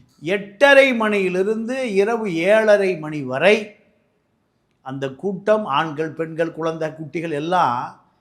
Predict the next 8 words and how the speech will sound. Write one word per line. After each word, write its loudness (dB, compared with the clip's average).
நீர்ச்சத்து -2
வற்றி -8
போய் -6
எச்சையை 4
விழுங்கிக் 0
கொண்டே 2
நீர் -4
இல்லாமல் -4